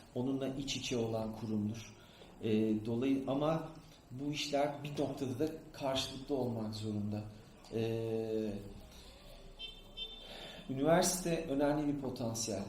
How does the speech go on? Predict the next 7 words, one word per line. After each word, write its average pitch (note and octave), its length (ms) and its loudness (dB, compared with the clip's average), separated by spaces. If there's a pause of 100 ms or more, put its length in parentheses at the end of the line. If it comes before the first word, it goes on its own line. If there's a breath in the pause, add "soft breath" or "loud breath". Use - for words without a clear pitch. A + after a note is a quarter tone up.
Eğer C#3 280 2
bunu C#3 220 -2
biz B2+ 280 -4
Bandırma C#3 500 0
özelinde A#2 580 0
ele A#2+ 140 2
alırsak, D3 500 2